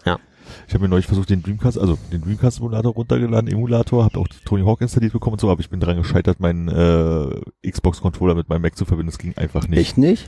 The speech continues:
Speaker 2: Nee, ich hab da gedrückt und gewartet und Bluetooth ge-, und an sechzig Varianten an, aus, <laughs> Batterien rein, raus, äh,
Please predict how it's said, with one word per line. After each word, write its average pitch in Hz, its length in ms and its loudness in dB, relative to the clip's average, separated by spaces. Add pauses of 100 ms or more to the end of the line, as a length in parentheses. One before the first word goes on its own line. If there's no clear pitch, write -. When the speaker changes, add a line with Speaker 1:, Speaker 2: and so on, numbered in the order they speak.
(140)
Speaker 2:
Nee, 85 120 0
ich - 140 -2
hab - 120 0
da 85 100 2
gedrückt 90 400 -8
und 85 100 -12
gewartet 85 440 -2
und 90 80 -12
Bluetooth 92 320 -8
ge-, 95 140 -4 (100)
und 90 180 -10
an 90 100 -8
sechzig - 320 -2
Varianten 90 360 -2
an, 90 160 -8
aus, - 280 -4
<laughs> - 40 -16
Batterien 113 580 4
rein, 95 220 2
raus, 92 440 4
äh, 82 280 2